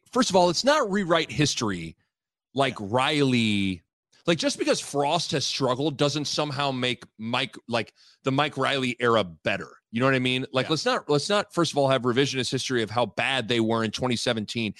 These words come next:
Speaker 1: They were getting consistently blasted, and that isn't happening with Frost. But more importantly, Nebraska didn't have the national coach of the year that is a former player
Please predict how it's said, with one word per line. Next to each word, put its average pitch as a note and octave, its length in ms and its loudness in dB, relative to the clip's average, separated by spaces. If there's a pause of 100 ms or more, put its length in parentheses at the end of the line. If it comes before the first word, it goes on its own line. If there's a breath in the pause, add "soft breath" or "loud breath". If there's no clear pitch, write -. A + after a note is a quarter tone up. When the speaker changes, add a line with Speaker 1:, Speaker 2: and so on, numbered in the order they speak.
(160 loud breath)
Speaker 1:
They D3 60 4
were F3+ 100 4
getting D3+ 180 -2
consistently C3+ 640 -4
blasted, G#2+ 960 -8 (720)
and B2+ 380 2
that C#3+ 260 0
isn't C3+ 200 -2
happening B2 320 -2
with F#2 100 -6
Frost. D#2+ 400 -8 (220 loud breath)
But F#3+ 140 4
more B3+ 240 0
importantly, C#3+ 680 -2 (200 soft breath)
Nebraska B3+ 500 -2
didn't G3 360 -4
have D3+ 500 -4 (160)
the D#3 180 -2
national G3+ 720 0
coach F3+ 380 2
of C#3+ 140 0
the A#2+ 100 0
year G2+ 540 0 (800 soft breath)
that E3 140 4
is D3 200 2
a C#3 180 2
former G#3+ 640 6
player B2 840 0